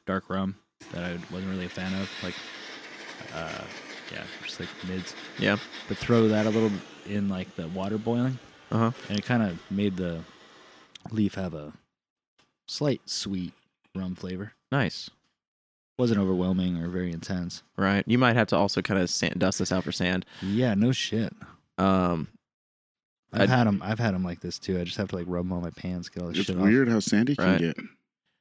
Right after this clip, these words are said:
Speaker 2: Well, they're grown near the ground. These
Speaker 1: You
Speaker 2: are
Speaker 1: think
Speaker 2: the, the
Speaker 1: that's
Speaker 2: small,
Speaker 1: dirt?
Speaker 2: especially the smaller leaves. Like, it gets, the, they're called sand leaves for a reason. They're growing near the, near the,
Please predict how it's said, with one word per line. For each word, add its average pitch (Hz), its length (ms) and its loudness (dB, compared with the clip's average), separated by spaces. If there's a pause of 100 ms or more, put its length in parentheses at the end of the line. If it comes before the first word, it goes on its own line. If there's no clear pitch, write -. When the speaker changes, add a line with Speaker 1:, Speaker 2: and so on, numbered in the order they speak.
(180)
Speaker 2:
Well, 110 300 6
they're 104 200 4 (200)
grown 104 260 6
near 104 120 6
the 98 80 4
ground. 107 360 4 (520)
These 113 140 8
Speaker 1:
You 117 60 12
Speaker 2:
are - 20 4
Speaker 1:
think - 80 4
Speaker 2:
the, 131 60 12
the - 40 8
Speaker 1:
that's 120 120 6
Speaker 2:
small, 107 200 10
Speaker 1:
dirt? 113 100 10
Speaker 2:
especially 165 300 8
the 123 100 6
smaller 120 400 8
leaves. 101 280 6
Like, 107 100 10
it 104 60 8
gets, 101 180 6
the, 98 260 4
they're 107 120 4
called 107 240 4
sand 107 320 4
leaves 101 200 8
for 104 140 6
a 95 60 8
reason. 101 420 6
They're 104 140 4
growing 101 500 6
near 101 180 6
the, 98 180 4
near 101 320 6
the, 90 100 0